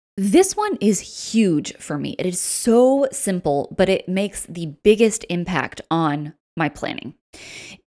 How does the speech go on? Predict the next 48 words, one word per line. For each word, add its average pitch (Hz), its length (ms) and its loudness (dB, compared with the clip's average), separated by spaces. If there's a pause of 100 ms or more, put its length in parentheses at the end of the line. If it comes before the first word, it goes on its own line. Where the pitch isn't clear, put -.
(340)
As 262 300 4
I 277 140 2
work, - 420 -2
I 180 40 -2
have 180 220 -2
my 165 200 0
computer 254 600 0
or 165 200 -2
my 151 120 -2
notebook, 196 460 0
my 156 120 -2
binder, 175 300 -2
whatever 208 380 4
it 190 80 4
is, 156 220 2
open 185 240 0
in 160 120 -6
front 170 280 -4
of 175 120 -8
me 160 140 -4
with 160 140 -8
the - 80 0
document 170 460 -2
that 151 120 -6
I'm 147 100 -2
working 135 300 -6
on. - 140 -12
So - 80 -10
I'm 160 100 -6
looking 214 220 -2
at 240 80 0
a 240 40 -2
scope 202 260 -2
and 196 100 -2
sequence, 165 500 -4
a 139 160 0
lesson 165 300 -2
plan, 151 260 -4
a - 20 -8
concept 151 400 -4
plan, 147 280 -2
a 147 80 0
blah, 147 100 2
blah, 143 100 -6
blah, 143 140 0
whatever 156 300 0
it - 80 -4
is. - 120 -12